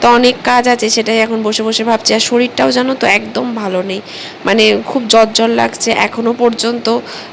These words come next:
মানে এই যে ভিডিও, আমি যখন ভয়েস রেকর্ড দিচ্ছি এক দুদিন পরে,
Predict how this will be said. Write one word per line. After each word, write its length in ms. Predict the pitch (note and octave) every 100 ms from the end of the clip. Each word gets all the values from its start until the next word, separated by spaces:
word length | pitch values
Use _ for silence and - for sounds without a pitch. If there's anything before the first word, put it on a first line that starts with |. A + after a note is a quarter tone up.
| -
মানে 280 | G3+ G#3 G3+
এই 240 | - G3 A3
যে 180 | A3+
ভিডিও, 240 | A3+ A3 G#3
আমি 140 | A3
যখন 260 | A3 A3+ A#3+
ভয়েস 340 | A3 F#3+ A3+
রেকর্ড 320 | A3 A3+ A#3
দিচ্ছি 480 | A3 A#3+ - - G#3+
এক 220 | G3 A3
দুদিন 280 | G#3+ A3+ A#3
পরে, 360 | A#3 A3+ F#3+